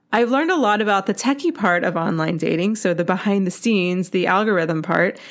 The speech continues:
and how some sites may not actually be setting you up for success. Remember, a lot of online dating sites are simply businesses, right? I think it's a really interesting topic and conversation. So enter Dragon Fruit.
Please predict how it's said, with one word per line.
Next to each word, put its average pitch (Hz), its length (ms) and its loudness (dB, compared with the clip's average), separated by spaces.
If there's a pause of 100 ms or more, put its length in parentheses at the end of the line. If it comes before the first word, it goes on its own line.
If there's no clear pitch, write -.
(180)
and 220 120 4
how 247 140 4
some 262 340 0
sites 392 380 -2
may 208 320 2
not 214 160 2
actually 190 500 0
be 175 180 -2
setting 180 380 0
you 170 140 0
up 160 460 -2
for 170 420 0
success. - 640 -2
Remember, 170 260 0
a 160 60 0
lot 170 180 2
of 175 120 0
online 170 320 2
dating 185 260 2
sites 156 220 0
are 165 60 0
simply 165 280 0
businesses, 165 640 -2
right? 208 300 -2 (1040)
I 233 40 2
think 254 140 4
it's 254 100 0
a 240 60 4
really 208 180 2
interesting 196 520 -2
topic 180 440 -2
and 175 220 -2
conversation. 175 680 -4 (440)
So 220 420 0 (320)
enter 233 320 2
Dragon 190 400 0
Fruit. 233 380 -2